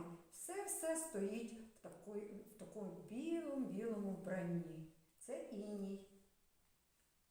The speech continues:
А зараз ми з вами пограємо в гру «Природні явища» називається. Коли добре,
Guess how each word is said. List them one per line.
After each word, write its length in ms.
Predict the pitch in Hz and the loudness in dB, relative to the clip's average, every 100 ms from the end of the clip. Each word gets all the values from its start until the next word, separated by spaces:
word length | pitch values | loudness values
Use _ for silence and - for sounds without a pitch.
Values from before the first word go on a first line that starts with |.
| _ _ - - - - - - _ _ _ _ _ _ _ _ _ _ - _ _ - - - - | _ _ -20 -20 -20 -20 -20 -20 _ _ _ _ _ _ _ _ _ _ -20 _ _ -20 -20 -20 -20
А 100 | - | -10
зараз 420 | 196 320 359 320 262 | -4 0 2 2 2
ми 100 | 226 | 0
з 100 | 202 | 2
вами 320 | 185 165 254 302 - - - _ _ _ _ _ _ _ 220 196 | 2 2 0 -2 -4 -10 -20 _ _ _ _ _ _ _ -14 -4
пограємо 560 | 220 202 220 220 214 208 | -2 2 2 4 2 0
в 80 | |
гру 200 | 196 349 | 2 2
«Природні 840 | 381 - - 226 202 302 381 - 277 | 2 0 -4 -2 0 2 2 2 2
явища» 720 | - 180 165 160 151 - - 160 - - - | 4 4 4 0 -4 -6 -8 -10 -14 -20 -20
називається. 880 | 165 156 165 156 151 156 156 - 175 170 | -14 -12 -10 -6 -6 -6 -6 -6 -8 -2
Коли 460 | 285 277 277 285 - - | 2 4 4 2 0 0
добре, 600 | 226 392 466 233 190 | 6 8 8 6 6